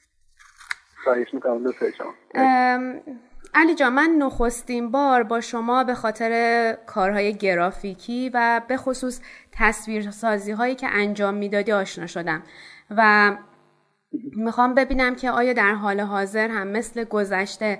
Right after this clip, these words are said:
Speaker 2: در این عرصه فعالیت داری یا نه؟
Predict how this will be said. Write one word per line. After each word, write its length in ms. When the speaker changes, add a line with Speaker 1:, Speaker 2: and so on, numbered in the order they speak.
Speaker 2:
در 160
این 220
عرصه 400
فعالیت 760
داری 320
یا 240
نه؟ 220